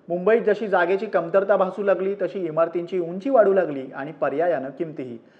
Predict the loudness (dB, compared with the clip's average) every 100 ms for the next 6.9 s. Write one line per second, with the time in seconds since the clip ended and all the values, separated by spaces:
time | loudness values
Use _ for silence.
0 | _ 0 0 0 -6 0 0 2 2 2
1 | 2 -2 -2 -4 -8 -6 -4 -4 -2 0
2 | 2 0 0 -2 0 0 -2 -8 -20 -6
3 | -4 -2 -2 -2 0 0 2 0 2 0
4 | 0 2 2 0 0 -4 -6 -4 -4 0
5 | -2 -2 -4 -2 -2 -2 -4 -4 -4 0
6 | 0 0 0 0 -2 0 0 0 -6